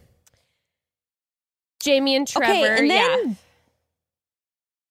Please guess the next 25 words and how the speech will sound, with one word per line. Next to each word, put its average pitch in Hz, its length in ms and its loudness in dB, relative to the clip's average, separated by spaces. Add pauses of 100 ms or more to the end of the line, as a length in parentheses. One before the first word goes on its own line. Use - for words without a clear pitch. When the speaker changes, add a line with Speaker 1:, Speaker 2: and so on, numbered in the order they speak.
(160)
Speaker 2:
Yeah, 240 440 -2
so 320 240 -2
Jamie, 302 540 -2
I, 277 200 -4
I 294 160 -2
was, 370 320 -2
I 311 140 -2
could 285 180 -2
not 294 300 -2
figure 359 280 -4
out 294 200 0
if 254 60 -6
she 262 200 -10
was 254 120 -6
stressing 240 520 -6
about 208 320 -2
their 202 180 0
relationship 190 880 -2
or 247 140 -2
about 208 340 0
her 202 160 0
voice 202 480 -2
or 220 120 -2
about 185 420 -4
both. 170 540 -2